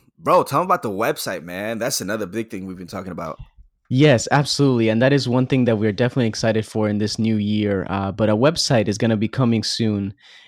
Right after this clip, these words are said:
Speaker 2: And, uh, we want that to be just a place where people can go and see, um, the resources that we share, uh, in relation to whatever episode, uh, that we just talked about and just touched on.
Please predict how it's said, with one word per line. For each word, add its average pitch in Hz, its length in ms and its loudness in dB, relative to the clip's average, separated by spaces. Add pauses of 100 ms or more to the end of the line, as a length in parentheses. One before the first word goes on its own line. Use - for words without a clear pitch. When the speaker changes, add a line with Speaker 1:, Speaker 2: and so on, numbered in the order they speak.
(160)
Speaker 2:
And, 110 440 2
uh, 101 400 0
we 127 120 4
want 160 580 2
that 135 280 4
to 135 120 0
be 117 240 2
just 110 280 -2
a 117 40 -2
place 117 500 0
where 107 320 2
people 123 300 -2
can 107 260 -2
go 120 400 4
and 101 280 -2
see, 113 580 0 (400)
um, 95 480 0
the 113 100 0
resources 131 540 4
that 107 160 4
we 110 120 2
share, 107 600 2 (200)
uh, 104 320 0
in 120 120 2
relation 123 440 4
to 123 240 0
whatever 117 360 4
episode, 107 720 0 (120)
uh, 92 240 -2
that 101 120 0
we 104 280 -2 (380)
just 117 260 0
talked 117 240 0
about 85 280 -4
and 95 160 -4
just - 180 -6
touched - 300 -2
on. 87 220 -6